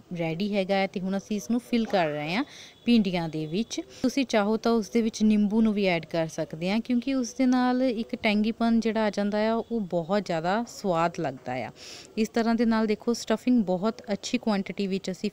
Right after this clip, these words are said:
ਫਿਲ ਕਰਕੇ ਭਿੰਡੀਆਂ ਰੈਡੀ ਕਰ ਲਈਆਂ। ਤੁਸੀਂ ਦੇਖ ਸਕਦੇ ਆ। ਤੇ ਹੁਣ ਅਸੀਂ ਇਹਨਾਂ ਨੂੰ ਫਰਾਈ ਕਰਾਂਗੇ। ਫਰਾਈ ਕਰਨ ਦੇ ਲਈ ਆਪਾਂ ਸਿਰਫ ਦੋ ਚਮਚ ਆਇਲ ਦੇ ਲੈ ਰਹੇ ਹਾਂ, ਛੋਟੇ ਚਮਚ ਆ, ਮਤਲਬ ਇੱਕ ਕੜਛੀ। ਤੇ ਜਦੋਂ ਤੇਲ ਇੱਕਦਮ ਗਰਮ ਹੋ ਜਾਏਗਾ ਤੇ ਉਸ ਦੇ ਵਿੱਚ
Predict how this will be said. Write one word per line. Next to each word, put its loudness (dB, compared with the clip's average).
ਫਿਲ 0
ਕਰਕੇ -2
ਭਿੰਡੀਆਂ 0
ਰੈਡੀ -4
ਕਰ 0
ਲਈਆਂ। 2
ਤੁਸੀਂ -2
ਦੇਖ -2
ਸਕਦੇ -2
ਆ। 2
ਤੇ 0
ਹੁਣ 2
ਅਸੀਂ -2
ਇਹਨਾਂ 2
ਨੂੰ 4
ਫਰਾਈ 2
ਕਰਾਂਗੇ। -10
ਫਰਾਈ 4
ਕਰਨ 2
ਦੇ 4
ਲਈ 2
ਆਪਾਂ 0
ਸਿਰਫ 0
ਦੋ 4
ਚਮਚ -2
ਆਇਲ 0
ਦੇ -2
ਲੈ -2
ਰਹੇ -4
ਹਾਂ, 2
ਛੋਟੇ 0
ਚਮਚ -4
ਆ, 2
ਮਤਲਬ -2
ਇੱਕ -4
ਕੜਛੀ। -2
ਤੇ 2
ਜਦੋਂ 2
ਤੇਲ 2
ਇੱਕਦਮ 4
ਗਰਮ 4
ਹੋ 0
ਜਾਏਗਾ 0
ਤੇ -2
ਉਸ -2
ਦੇ 2
ਵਿੱਚ -2